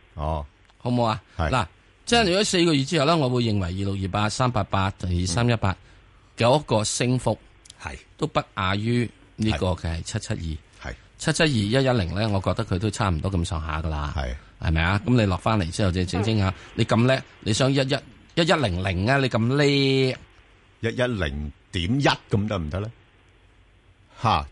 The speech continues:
Speaker 1: 就係叻畀你睇吓。
Speaker 2: <laughs> 我叫佢一一零零啊。
Speaker 1: 哦，<laughs> 一一零零。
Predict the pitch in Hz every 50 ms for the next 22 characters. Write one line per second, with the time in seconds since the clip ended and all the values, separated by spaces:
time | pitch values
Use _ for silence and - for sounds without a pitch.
0 | - _ - - 82 80 82 82 95 110 107 - 92 90 85 78 - 78 85 87
1 | 82 - - - - - _ _ _ _ - - - - - - - - - -
2 | 117 131 156 151 147 147 151 151 160 156 156 - - 156 156 160 143 - - 104
3 | 98 87 85 90 90 90 85 82 80 85 92 98 101 101 98 98 92 85 82 87
4 | - 80 73 71 69 - - - - - - - 92 - - - 95 90 92 -
5 | - 87 69 64 65 65 65